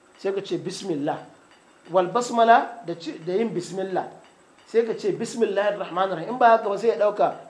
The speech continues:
bismillah ake nufi. Haka sai, sai ya fassara basmala da cewar bismillah. To basmala, bismillahir rahmanir rahim. Tasmiya, bismillah.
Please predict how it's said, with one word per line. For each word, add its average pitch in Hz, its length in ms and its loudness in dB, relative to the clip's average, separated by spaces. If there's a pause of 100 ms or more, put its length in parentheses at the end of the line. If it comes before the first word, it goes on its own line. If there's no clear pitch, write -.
bismillah 185 880 -2
ake 156 240 -10
nufi. 131 160 -16 (600)
Haka 196 200 0
sai, 220 160 4 (320)
sai 220 160 -4
ya 220 60 6
fassara 220 340 2
basmala 233 560 6 (180)
da 156 140 -6
cewar 208 480 4 (160)
bismillah. 160 800 -2 (140)
To 160 100 -6
basmala, 226 760 2
bismillahir 185 520 0
rahmanir 160 400 -4
rahim. 208 320 -4 (320)
Tasmiya, 214 560 2 (260)
bismillah. 139 440 -10